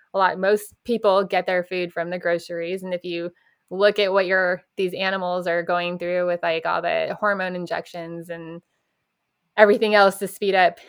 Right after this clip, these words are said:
you know, their growth and whatever, you know, to make that bottom dollar, um, that's probably not good for you. It's not good for your kids. So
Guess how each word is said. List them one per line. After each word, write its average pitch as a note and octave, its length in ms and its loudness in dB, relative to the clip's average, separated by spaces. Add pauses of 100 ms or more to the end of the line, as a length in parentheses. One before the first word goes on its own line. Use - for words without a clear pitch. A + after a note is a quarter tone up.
(160)
you G3 100 -8
know, F3+ 120 -2
their F3 120 2
growth F#3 420 2
and F3+ 140 -6
whatever, F3 400 0
you F3+ 100 -8
know, E3+ 260 -8 (480)
to - 100 -18
make F3 120 -10
that F3 160 -4
bottom F3+ 240 -4
dollar, F3 500 -2
um, E3+ 440 2 (720)
that's F3 260 -4
probably F#3+ 340 -8
not G3 200 -8
good G3+ 140 -8
for G3 80 -12
you. F3 120 -10
It's - 140 -16
not E3+ 140 -10
good F3 120 -10
for F#3 60 -12
your F3+ 120 -8
kids. F3+ 300 -10
So - 300 -6